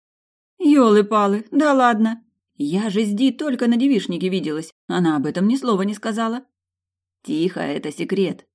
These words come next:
Яр на мальчишнике проболтался. «Красотка, елы-палы, правильно так его. А то букет на свадьбе поймала,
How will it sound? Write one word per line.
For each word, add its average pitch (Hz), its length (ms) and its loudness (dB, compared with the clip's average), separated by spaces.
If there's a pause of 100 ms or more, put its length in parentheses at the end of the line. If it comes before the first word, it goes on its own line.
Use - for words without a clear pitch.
(120)
Яр 147 360 -2
на 151 100 -2
мальчишнике 143 600 -4
проболтался. 139 800 -8 (840)
«Красотка, 285 680 -2
елы-палы, 208 760 0 (240)
правильно 196 520 0
так 226 280 -6
его. 160 320 -4 (240)
А 214 140 -2
то 202 120 0
букет 185 380 -4
на 160 120 -2
свадьбе 170 380 -4
поймала, 180 540 -2